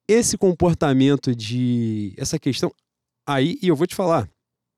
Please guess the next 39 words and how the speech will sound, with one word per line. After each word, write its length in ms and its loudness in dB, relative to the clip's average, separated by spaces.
a 80 -2
galera 240 4
bateu 300 2
muito 260 2
na 120 0
pauta 380 -2
do, 500 -4
do 400 -2
homicídio, 640 -2
né? 120 -2
Que 120 -20
foi 220 -4
homicídio, 380 -8
não 80 -18
tem 140 -8
muito 300 -10
pra 180 -10
onde 240 -6
florear. 440 -8
Mas 300 -2
eu 100 4
vou 120 2
te 80 -4
falar 260 2
que 100 -2
não 180 2
foi 280 0
o, 340 -2
o 60 -4
pior 380 2
dos 140 -4
cenários 380 0
pra 160 -2
mim. 220 0
Pra 160 2
mim, 160 2
a 80 2
questão 580 -2
da, 640 -2